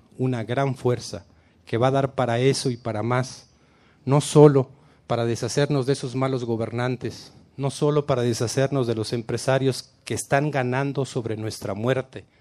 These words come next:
sobre nuestra, nuestro deterioro de la salud,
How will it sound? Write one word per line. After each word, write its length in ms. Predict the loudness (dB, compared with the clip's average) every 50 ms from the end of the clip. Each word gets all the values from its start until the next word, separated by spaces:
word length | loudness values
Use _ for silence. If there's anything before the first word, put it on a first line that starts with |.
| _ _ _
sobre 340 | -14 -14 -12 -10 -8 -8
nuestra, 500 | -6 -6 -8 -10 -8 -6 -6 -6 -6 -10 _ _ _ _ _ _ _ -20 -20 -20 -20 -16 _
nuestro 300 | -4 -4 -4 -2 -4 -4
deterioro 560 | -4 -4 -4 -4 -4 0 2 2 4 4 4
de 100 | 2 2
la 120 | 0 -4 -6
salud, 360 | -6 -6 -4 -2 -2 -2